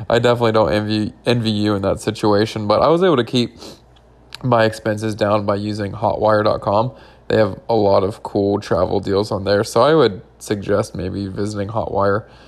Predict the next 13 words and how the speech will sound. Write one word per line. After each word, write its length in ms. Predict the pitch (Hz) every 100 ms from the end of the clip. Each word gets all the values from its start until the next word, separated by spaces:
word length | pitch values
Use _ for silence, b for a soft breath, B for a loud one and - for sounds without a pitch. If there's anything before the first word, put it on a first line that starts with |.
| B -
for 220 | 107 104
that 440 | 90 87 82 -
stuff. 540 | - - - - - - B B B B
And 160 | - 135
then 300 | 143 139 123 B B
just 220 | 151 147
moving 300 | 160 147 123
ahead 260 | 117 117 107
here, 340 | 117 110 98
I, 240 | 110 120 - - B B -
I 80 |
pretty 240 | 123 170 165
much, 480 | 143 127 - -